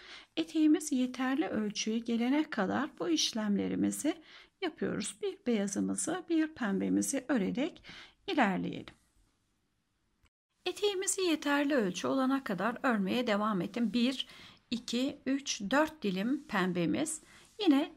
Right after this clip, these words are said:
dört dilim de beyazımızı ördük. Şu şekilde beyazımızla bitirelim bakınız. Pembemizle başlamıştık.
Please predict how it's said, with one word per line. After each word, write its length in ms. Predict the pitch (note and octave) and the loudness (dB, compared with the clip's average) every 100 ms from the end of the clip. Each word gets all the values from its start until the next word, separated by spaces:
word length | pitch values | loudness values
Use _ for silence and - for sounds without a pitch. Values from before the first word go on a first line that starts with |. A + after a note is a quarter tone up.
| A#3 | 4
dört 300 | E4 E4+ - | 4 4 -4
dilim 280 | G3 F#3+ G#3 | -2 0 -2
de 120 | C4 | 2
beyazımızı 600 | D4+ G#3+ G3 G3 G3+ - | 2 2 0 0 -2 -2
ördük. 480 | G3+ F3 - E3 - | -2 -4 -6 -10 -10
Şu 200 | - A4 | -6 -6
şekilde 580 | - G3+ F#3+ F#3 G3+ | -4 -6 -6 -4 -2
beyazımızla 720 | B3+ D#4 D#4+ D#4+ C4 - G#4 - | 2 2 4 4 4 2 -4 -2
bitirelim 540 | - G#3 E3+ D3 - | -2 0 -2 -2 -4
bakınız. 400 | F#3 - - - | -4 -6 -6 -4
Pembemizle 640 | - F#4 C4 F#3+ F#3 F3+ F#3 | -2 0 0 0 -2 -4 -2
başlamıştık. 800 | C4 - A3+ F#3 - G#3 B3+ | 0 0 0 0 -2 -2 -4